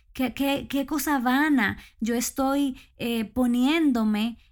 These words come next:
eh, en mi mente, en mi corazón, que está quitándome el hambre por tu palabra?". A lo mejor un exceso de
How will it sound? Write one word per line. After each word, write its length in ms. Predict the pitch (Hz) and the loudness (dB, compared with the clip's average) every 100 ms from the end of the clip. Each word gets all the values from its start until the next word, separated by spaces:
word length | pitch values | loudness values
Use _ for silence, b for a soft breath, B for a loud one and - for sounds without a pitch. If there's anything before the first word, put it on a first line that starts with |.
| - | -8
eh, 440 | 226 220 214 208 | -2 0 0 -2
en 180 | 233 233 | 0 2
mi 120 | 226 | 4
mente, 580 | 214 208 233 277 277 262 | 4 4 4 4 2 0
en 120 | 240 | 2
mi 120 | 226 214 | 0 0
corazón, 800 | 220 208 196 - 220 190 196 B B B _ | -2 -4 -4 -4 -2 -2 -6 B B B _
que 440 | - 247 240 - 240 | -4 -2 -2 -4 -6
está 600 | - - 247 262 277 277 | -6 -4 0 2 0 -2
quitándome 840 | - 285 277 277 359 320 240 202 - | -2 -2 0 -2 0 0 0 -2 -4
el 240 | 233 233 | -4 -2
hambre 440 | 233 302 339 262 185 | -2 0 0 0 -2
por 200 | 220 196 | -6 -6
tu 160 | 226 | -6
palabra?". 460 | 196 208 220 262 233 | -6 -4 -4 -2 0
A 40 | |
lo 100 | 226 | 0
mejor 440 | 226 220 262 277 269 B B | -2 -2 0 -2 -4 B B
un 140 | 254 262 | -2 -2
exceso 540 | 254 - 262 262 262 | 0 -2 -2 0 -2
de 220 | 254 247 | 0 -4